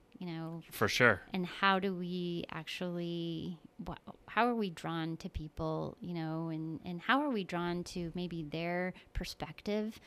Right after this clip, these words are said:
Speaker 1: or at least
Speaker 2: Mm.
Speaker 1: understanding their perspective? And so there is a lot of neuroscience behind that and how you might be more accepting of a different perspective.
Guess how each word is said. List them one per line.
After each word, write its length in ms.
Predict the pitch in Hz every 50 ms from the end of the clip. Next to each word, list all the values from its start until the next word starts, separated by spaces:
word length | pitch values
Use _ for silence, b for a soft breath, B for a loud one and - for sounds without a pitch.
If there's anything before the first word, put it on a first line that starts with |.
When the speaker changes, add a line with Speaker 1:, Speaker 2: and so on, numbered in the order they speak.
| b b
Speaker 1:
or 180 | - - 196 185
at 260 | - - 104 - - -
least 240 | - 104 - 85
Speaker 2:
Mm. 60 | - 233
Speaker 1:
understanding 680 | 226 190 175 175 - - - - 160 160 165 170 170
their 140 | 165 170 160
perspective? 760 | - - - - - - - - - _ - - - - - _ b b b b b b b b b b _ -
And 240 | 190 185 185 185
so 80 | - 208
there 180 | 196 214 214 226
is 120 | 240 202
a 60 | 202
lot 200 | 185 185 180 175
of 100 | 180 175
neuroscience 720 | 180 180 175 165 165 170 - - - - 147 170 170 - -
behind 880 | - 160 165 165 160 165 - - - - - 185 180 180 185 180 180 165
that 300 | 165 160 160 165 165 -
and 220 | - 170 165 160
how 300 | 160 - - 175 170 170
you 200 | 170 170 170 170
might 280 | 165 170 165 160 - -
be 120 | - -
more 200 | 165 170 170 170
accepting 600 | 160 165 - - - 156 - _ - 90 - 92
of 100 | - -
a 40 | -
different 280 | - - - - - -
perspective. 600 | - - - - - - - _ - - - 175